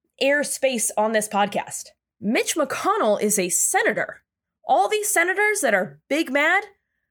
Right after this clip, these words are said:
they can do things. For example, Fox has to have a license to be on the air. I wonder if they should still have that license.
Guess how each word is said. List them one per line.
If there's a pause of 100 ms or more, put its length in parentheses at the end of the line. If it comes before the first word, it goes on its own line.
(180)
they
can
do
things.
For
example, (400)
Fox
has
to
have
a
license
to
be
on
the
air. (540)
I
wonder
if
they
should
still
have
that
license.